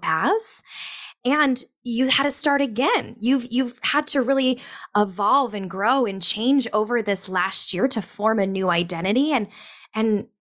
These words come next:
how beautiful for all of us listening, because we have a lot of parents listening. I'm a parent myself, and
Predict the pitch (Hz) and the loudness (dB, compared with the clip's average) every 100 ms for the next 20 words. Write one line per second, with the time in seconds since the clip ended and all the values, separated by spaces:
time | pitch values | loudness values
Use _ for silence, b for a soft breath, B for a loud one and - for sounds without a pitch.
0 | - - 254 254 180 294 311 202 180 190 | -4 0 0 0 0 0 0 -2 -2 -2
1 | - - 208 285 233 190 180 - 190 214 | -2 0 2 4 2 0 -2 -2 0 0
2 | 269 240 185 156 165 b b b - 240 | 2 0 0 -2 -6 b b b -6 0
3 | 233 247 254 233 269 311 - 190 175 - | 2 2 0 0 0 0 -2 0 0 0
4 | 180 175 170 165 185 294 285 - 208 202 | -2 0 -2 -2 0 2 0 -2 -2 0
5 | 208 202 262 302 - - - - 208 208 | -2 -2 0 0 -2 -6 -8 -2 0 0
6 | 202 | -2